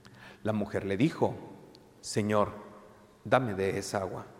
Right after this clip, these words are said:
para que no vuelva a tener sed, ni tenga que venir hasta aquí a sacarla". Él le dij-, le dijo, "Ve a llamar a tu marido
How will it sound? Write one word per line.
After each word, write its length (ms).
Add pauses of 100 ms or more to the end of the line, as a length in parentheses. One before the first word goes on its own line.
(680)
para 280
que 120
no 280
vuelva 640
a 120
tener 380
sed, 400 (280)
ni 140
tenga 540
que 160
venir 760
hasta 340
aquí 380 (600)
a 60
sacarla". 680 (1700)
Él 160
le 120
dij-, 540
le 140
dijo, 380 (600)
"Ve 300
a 60
llamar 440
a 200
tu 100
marido 460